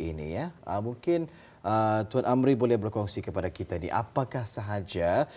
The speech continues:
antara perkakas, peralatan yang perlu diambil, ah, ataupun dibawa, ya,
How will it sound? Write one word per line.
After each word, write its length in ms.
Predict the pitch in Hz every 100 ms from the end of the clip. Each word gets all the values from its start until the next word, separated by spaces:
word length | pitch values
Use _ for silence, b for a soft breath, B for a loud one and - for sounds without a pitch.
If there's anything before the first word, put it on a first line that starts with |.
| B B
antara 480 | 104 101 107 101
perkakas, 800 | 98 - 98 98 92 - 92 92 -
peralatan 840 | 117 92 90 90 - 98 90 95
yang 220 | - 98 90
perlu 300 | 113 120 120
diambil, 720 | 123 120 123 117 107 90 82
ah, 300 | - 92 85
ataupun 340 | 120 - 127 127
dibawa, 600 | 117 117 127 143 113 95
ya, 240 | 98 170